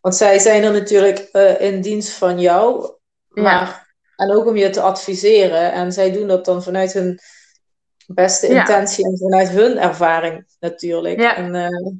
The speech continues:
Speaker 1: en het is dan aan jou om die keuze te maken.
Speaker 2: Ja, want ik voelde me helemaal niet opgelegd of zo, die ruggenprik. Het
Speaker 1: Ja.
Speaker 2: was echt een vraag en, eh, ja, we hadden daar ook nee op kunnen antwoorden.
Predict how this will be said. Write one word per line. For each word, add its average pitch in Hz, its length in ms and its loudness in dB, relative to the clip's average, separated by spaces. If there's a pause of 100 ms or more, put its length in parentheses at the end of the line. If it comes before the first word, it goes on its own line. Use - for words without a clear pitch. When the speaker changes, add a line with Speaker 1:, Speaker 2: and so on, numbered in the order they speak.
(760)
Speaker 1:
en 185 140 -4
het 185 100 0
is 190 160 2
dan 190 140 0
aan 180 120 2
jou 196 260 6
om 175 60 0
die 165 100 -8
keuze 170 320 -2
te 175 120 -6
maken. 175 520 -6 (1080)
Speaker 2:
Ja, 247 260 2
want 202 280 -2
ik 202 300 0
voelde 233 240 -4
me 208 120 -4
helemaal 220 260 -2
niet 208 180 -4
opgelegd 220 720 0
of 196 100 -4
zo, 190 320 2
die 190 160 -4
ruggenprik. 180 600 -4
Het 175 140 -10
Speaker 1:
Ja. 202 60 2
Speaker 2:
was 196 140 2
echt 202 320 -2
een 190 180 -2
vraag 202 520 2
en, 202 360 -6
eh, 185 320 -4
ja, 190 120 -2
we 175 60 -2
hadden 180 300 0
daar 175 240 0
ook 190 160 -4
nee 240 240 0
op - 160 -6
kunnen 175 240 -4
antwoorden. 170 760 -10